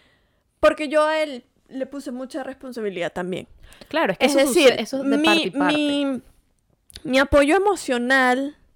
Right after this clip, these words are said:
Speaker 1: era él, porque ya yo no tenía amigas. O sea, sí las tenía, pero en mi, en mi hueco donde estaba, yo n-, ya no me sentía, mm,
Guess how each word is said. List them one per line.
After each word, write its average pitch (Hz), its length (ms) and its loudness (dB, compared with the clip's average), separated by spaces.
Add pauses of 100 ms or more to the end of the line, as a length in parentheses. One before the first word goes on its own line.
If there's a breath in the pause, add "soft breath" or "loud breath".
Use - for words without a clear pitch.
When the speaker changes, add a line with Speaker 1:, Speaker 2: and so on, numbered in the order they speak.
(800)
Speaker 1:
era 240 200 4
él, 466 260 4
porque 247 280 -2
ya 240 80 2
yo 247 120 0
no 285 120 -2
tenía 359 300 -2
amigas. 370 440 -4
O 254 60 0
sea, - 180 -4
sí - 220 -2
las 349 200 0
tenía, 277 440 0
pero 226 400 2
en 254 360 4
mi, 254 840 -2 (480 soft breath)
en 269 180 0
mi 294 100 0
hueco 320 440 2
donde 392 240 0
estaba, 302 400 2
yo 240 240 0
n-, 240 480 -4
ya 277 120 2
no 285 100 -2
me 285 100 -4
sentía, 247 720 -2
mm, 220 480 -6